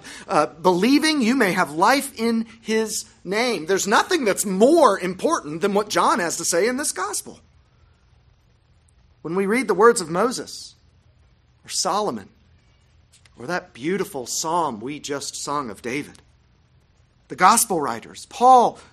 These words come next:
Peter, all the human authors of Scripture, we are reading words that can be trusted. All Scripture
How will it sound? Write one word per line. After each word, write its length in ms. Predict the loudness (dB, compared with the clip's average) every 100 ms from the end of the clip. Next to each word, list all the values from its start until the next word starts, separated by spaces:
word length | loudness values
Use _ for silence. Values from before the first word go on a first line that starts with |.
| -10
Peter, 440 | -2 0 0 -4 -8 _
all 240 | 6 6 6
the 100 | -2
human 460 | -4 -2 0 0
authors 500 | 4 4 6 2 -2
of 140 | -2 -4
Scripture, 560 | -6 -6 -4 -2 -2 -4 -12
we 220 | -2 2 4
are 140 | 2
reading 460 | 0 -2 -2 -2 2
words 400 | 4 4 0 -4
that 200 | -6 -8
can 480 | -2 0 2 0
be 400 | -2 -2 -2 -2 -6 -6
trusted. 580 | 0 2 0 -4 -8 -14 _ _ _ 4
All 260 | 6 6
Scripture 600 | 4 0 -2 -2 -8 -10